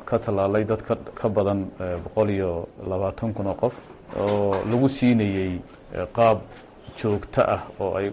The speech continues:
u doonanayaan xarumaha caafimaadka. Marka maanta waxaan kaga duwannahay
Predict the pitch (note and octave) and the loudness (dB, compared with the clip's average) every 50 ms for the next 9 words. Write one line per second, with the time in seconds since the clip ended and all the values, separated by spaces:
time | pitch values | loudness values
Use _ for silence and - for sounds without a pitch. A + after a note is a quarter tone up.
0 | - - B2+ A#2 A2+ A2 A2 A2+ A2 G#2+ G#2 G#2+ G#2+ G2+ F2 - - - G2 G2 | -4 -4 -2 2 2 2 2 2 2 0 2 2 0 0 -2 -4 -6 -6 -4 -2
1 | G2 G#2 G#2 F#2+ F#2+ - - E2+ - - G#2+ G2+ F#2 - - - - - - - | 0 0 -2 -2 -2 -4 -4 -4 -4 -4 -2 -2 -2 -2 -4 -12 -16 -18 -18 -20
2 | - - - - - - A2+ A2 G#2+ G#2+ G2+ - G#2+ A2+ B2 B2 - B2 A2 - | -20 -16 -10 -8 -4 0 2 4 4 4 4 4 4 4 4 4 6 4 4 4
3 | - - - - - - A#2 - - C3 B2+ B2 B2 - A#2 B2+ C3+ A#2+ A#2 A#2 | 2 -6 -16 -14 -8 -8 -6 0 2 4 4 4 2 2 2 2 4 4 4 4
4 | A#2 A#2 A2+ G#2 F#2 F#2 G#2 G#2+ A2 | 4 4 4 2 0 0 0 -2 -2